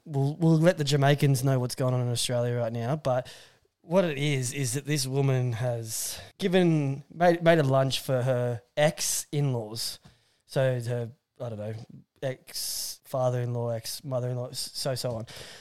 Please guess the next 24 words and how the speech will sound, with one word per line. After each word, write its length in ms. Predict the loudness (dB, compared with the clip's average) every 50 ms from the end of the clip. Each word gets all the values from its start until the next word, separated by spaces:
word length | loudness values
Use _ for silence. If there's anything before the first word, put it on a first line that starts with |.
| -20 -20 _ _
And 680 | 6 8 10 10 10 10 8 6 4 2 2 0 -4 -8 -10 _ _ -18 -8
those 560 | -4 -2 0 2 2 2 0 0 -2 -2 -4 -8 _ _ _ _
said 380 | -10 -6 -2 0 0 0 -2 -4
people 480 | -4 -4 -4 -4 -6 -8 -8 -8 -8
had 440 | -8 -4 -4 -4 -4 -4 -6 -8 -10 -16
food 320 | -18 -6 0 0 2 2 0
<laughs> 20 |
poisoning 580 | -2 -2 0 0 0 0 0 0 0 2 2 2
and 120 | 0 0
then 120 | 0 0 0
ended 180 | 0 0 0 0
up 180 | -2 -2 -4 -6
dying. 520 | -6 -2 -2 -2 -2 -2 -4 -6 -8 -8 -10 -12 _ _ _ _ _ _ _ _ _ _ _ _
But 380 | 4 6 6 6 4 0 -4 -8 -6
the 120 | -6 -6 -4
funny 320 | 0 2 4 4 4 2
thing, 340 | 2 0 -2 -2 -4 -4 -6
or 140 | -6 -6 -6
the 80 | -6 -6
weird 300 | -6 -4 -4 -4 -4 -6
thing 180 | -8 -8 -6
is, 240 | -8 -8 -8 -6 -6
not 140 | -8 -8 -8
funny, 400 | -8 -10 -8 -8 -8 -8 -8